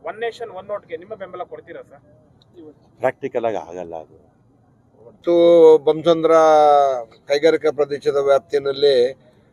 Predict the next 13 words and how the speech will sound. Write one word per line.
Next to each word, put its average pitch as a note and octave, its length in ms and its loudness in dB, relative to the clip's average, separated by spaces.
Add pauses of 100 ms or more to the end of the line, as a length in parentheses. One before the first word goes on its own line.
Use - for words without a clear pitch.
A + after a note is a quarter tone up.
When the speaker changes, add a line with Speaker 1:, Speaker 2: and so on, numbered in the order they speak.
(360)
Speaker 3:
ಒಂದು C3+ 600 -2
ರೆಸಿಡೆನ್ಷಿಯಲ್ D#3+ 580 0
ಕ್ವಾರ್ಟರ್ಸ್‌ನ D3 580 -2
ವೆಲ್ಫೇರ್ C#3 420 -2
ಅಸೋಸಿಯೇಷನ್ C3+ 640 -2
ಅವರು C3+ 180 -2
ಇದೊಂದು C3 540 -8
ಪಾರ್ಕು C#3+ 440 -6
ಮತ್ತು C#3+ 240 -8
ಜಿಮ್ಮನ್ನು C3+ 540 -6 (500)
ಒಂದು A#2+ 300 -2
ಅಭಿವೃದ್ಧಿ B2+ 480 -12
ಮಾಡಿದ್ದಾರೆ. B2 480 -2